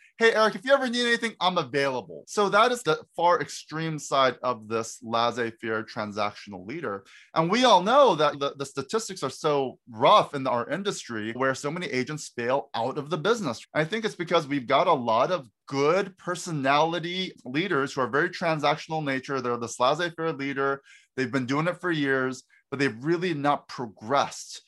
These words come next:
in terms of the additional strengths as far as transactional, as well as, again, back to that transformational. And so if I go to the other side of transformational,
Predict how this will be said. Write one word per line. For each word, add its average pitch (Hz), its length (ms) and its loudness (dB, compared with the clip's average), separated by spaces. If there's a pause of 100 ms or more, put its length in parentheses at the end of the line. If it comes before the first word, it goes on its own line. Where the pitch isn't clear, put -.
(220)
in 127 120 -6
terms 143 300 -4
of 117 120 -4
the 123 140 -4
additional 131 580 -6
strengths 123 560 -6
as 117 180 -6
far 113 200 0
as 107 140 -8
transactional, 113 800 -4
as 101 120 -12
well 110 160 -4
as, 101 200 -12
again, 113 300 -2
back 110 220 2
to 120 60 -12
that 104 200 -4
transformational. 98 1200 -8 (680)
And 151 200 2
so 160 120 2
if 147 100 4
I 147 100 6
go 180 160 2
to 175 120 -4
the 151 180 -2 (100)
other 165 280 2
side 113 420 2
of 107 140 -12
transformational, 110 1000 -8